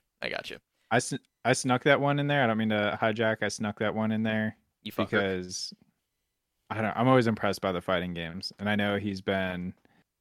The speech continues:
Speaker 2: boosting a lot with, uh, Skrillis and other community members in the Discord.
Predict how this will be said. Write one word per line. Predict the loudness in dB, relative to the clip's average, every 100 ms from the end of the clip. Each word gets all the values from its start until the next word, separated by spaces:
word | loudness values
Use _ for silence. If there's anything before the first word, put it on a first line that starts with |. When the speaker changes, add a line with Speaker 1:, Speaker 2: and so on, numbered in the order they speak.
| _ -12
Speaker 2:
boosting | -4 -2 -2 -4 0
a |
lot | 2 0
with, | -2 -4 -4 -8 _ _
uh, | -6 -4 -4
Skrillis | -8 -4 0 0 0 -4 -6
and |
other | -2 -2 -2
community | -4 -4 -2 -2
members | -2 -2 -2 -4
in | -6
the | -8
Discord. | -8 -8 -4 -2 0 -2 -6